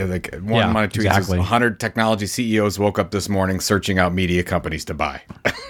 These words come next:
Speaker 1: It's
Speaker 2: Yeah.
Speaker 1: one, and then of course,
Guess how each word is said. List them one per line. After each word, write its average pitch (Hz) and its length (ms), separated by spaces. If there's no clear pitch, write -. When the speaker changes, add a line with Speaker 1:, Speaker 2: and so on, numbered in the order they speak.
Speaker 1:
It's 180 280
Speaker 2:
Yeah. 165 60
Speaker 1:
one, 127 340
and 165 160
then 139 120
of - 80
course, 117 480